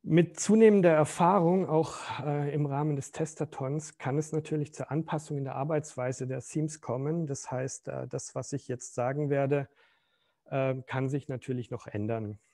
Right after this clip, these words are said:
Ähm, die Texas Digital Library und Lyrosys finanzieren gemeinsam eine Studie zur Barrierefreiheit. Die Ergebnisse sollen während des Testathons, äh, zurückfließen und dürften auch noch Einfluss auf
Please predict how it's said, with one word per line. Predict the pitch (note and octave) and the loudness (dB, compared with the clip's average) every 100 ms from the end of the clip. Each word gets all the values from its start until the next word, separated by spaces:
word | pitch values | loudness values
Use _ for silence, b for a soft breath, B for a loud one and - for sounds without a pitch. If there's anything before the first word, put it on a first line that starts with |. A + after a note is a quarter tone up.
| _ _ _ _ - | _ _ _ _ -10
Ähm, | B2 A#2+ A#2+ A2 _ _ _ _ _ _ _ _ _ _ _ _ _ | -8 -8 -12 -16 _ _ _ _ _ _ _ _ _ _ _ _ _
die | _ | _
Texas | - D#3+ - E3 - | -4 -4 -2 -6 -2
Digital | D#3 E3 D3+ C#3 | -2 -2 -4 -4
Library | C3 D3+ F3 E3 F3+ E3+ | -4 -4 -4 -4 -4 -4
und | D3+ | -6
Lyrosys | C3+ B2+ D#3 E3 D#3+ D#3 | -6 -4 -4 -6 -8 -10
finanzieren | - D3 C#3 - D3 | -10 -8 -8 -6 -6
gemeinsam | C3 B2 B2 C#3+ D3+ | -6 -6 -6 -6 -6
eine | C3 | -8
Studie | - C#3 C3 | -8 -8 -8
zur | B2+ B2 | -8 -10
Barrierefreiheit. | A2+ A2 A2 D3 E3 - B2+ C3+ D#3+ F3+ - b b b b b b b - | -8 -8 -6 -6 -6 -6 -6 -4 -6 -8 -10 b b b b b b b -2
Die | |
Ergebnisse | C#3+ - D3+ D#3 E3+ E3 | -2 2 2 2 0 -2
sollen | D3+ D3 C#3+ | -4 -2 -2
während | C#3+ C#3+ C3+ | -2 -4 -6
des | - | -12
Testathons, | - C3+ - D#3 - D3 C#3+ C#3+ - - | -10 -10 -8 -10 -6 -4 -2 -4 -10 -10
äh, | D3 C3 C3+ - | -4 -4 -4 -8
zurückfließen | - C#3+ D3+ - D#3 D#3 D3 | -6 -6 -6 -6 -6 -6 -8
und | C3 - | -10 -2
dürften | D3 D3+ - C#3+ C#3+ | 0 0 -4 -10 -8
auch | C3 C3 - | -4 -4 -4
noch | B2+ - | -6 -6
Einfluss | - C3 C#3+ - D3 C#3 - | -6 -6 -6 -2 0 0 -6
auf | - A#2+ A2+ - | -6 -6 -6 -12